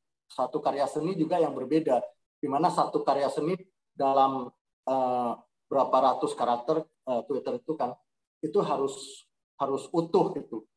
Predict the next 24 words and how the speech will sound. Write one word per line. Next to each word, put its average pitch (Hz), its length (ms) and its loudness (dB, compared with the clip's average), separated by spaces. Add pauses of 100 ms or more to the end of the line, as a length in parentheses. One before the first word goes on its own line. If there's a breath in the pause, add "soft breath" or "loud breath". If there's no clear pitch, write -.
harus 147 200 -4
punya 147 360 0 (160)
beginning 151 640 2
and, 135 200 -2 (340)
and 123 160 -6
the 131 160 -6
end 190 260 4 (220)
dan 131 320 -2
middle, 151 500 0 (360)
dan 123 260 -2
itu 147 240 -6
nggak 156 160 2
boleh 127 320 0 (240)
kerasa 131 320 2
kayak, 135 320 2 (160)
"Ups, 220 240 2 (400)
baru 156 640 4 (320)
berapa, 156 480 2 (160)
baru 156 160 4
semenit 160 400 2
udah 165 400 0
putus," 175 320 -2
gitu. - 140 -20 (420)
Nggak, - 320 -2